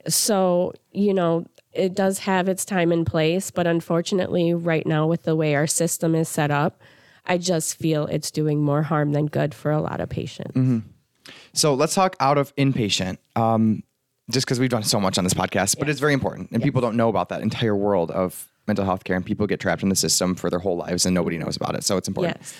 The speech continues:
Speaker 2: But, um, you are going into school for counsel-, is it mental health counseling?
Speaker 1: Uh, clinical mental health.
Speaker 2: Cool. So that's what I was looking at, doing a master's if I was going to continue my education. What is that? Like, wh-, why would you pick that out of anything?
Speaker 1: I'm gonna be really honest with you. So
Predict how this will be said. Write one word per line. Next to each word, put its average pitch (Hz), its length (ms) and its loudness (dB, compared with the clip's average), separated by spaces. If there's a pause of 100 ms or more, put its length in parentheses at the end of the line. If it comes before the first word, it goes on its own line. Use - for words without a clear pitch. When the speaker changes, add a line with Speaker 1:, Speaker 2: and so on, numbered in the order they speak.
(140)
Speaker 2:
But, 123 140 2
um, 113 280 2 (100)
you 147 200 2
are 170 60 2
going 147 280 2
into 117 160 0
school 107 220 0
for 98 140 -2
counsel-, - 420 -4 (120)
is 117 120 -2
it - 120 -2
mental 135 200 0
health 135 140 0
counseling? 143 400 2 (280)
Speaker 1:
Uh, 202 100 2
clinical 233 400 0
mental 208 300 2
health. 170 260 0 (100)
Speaker 2:
Cool. 127 180 0
So 123 100 0
that's 147 140 2
what 170 40 4
I 147 40 4
was 127 80 -2
looking 123 180 0
at, 98 140 0
doing 101 160 2
a - 20 4
master's 90 380 2
if 90 100 -4
I 90 60 2
was 87 100 0
going 90 140 -2
to 92 40 -4
continue 95 200 -2
my 87 100 0
education. 87 640 -2
What 120 180 -2
is 147 120 0
that? 160 340 0 (180)
Like, 107 180 -2
wh-, 107 280 -4
why 123 180 2
would 139 140 0
you 131 80 -2
pick - 180 -2
that - 240 -10 (200)
out 90 100 0
of 95 100 0
anything? 90 400 -4 (680)
Speaker 1:
I'm 202 160 2
gonna 233 200 2
be 214 180 0
really 190 580 2
honest 175 480 2
with 175 220 0
you. 170 240 2
So 220 360 2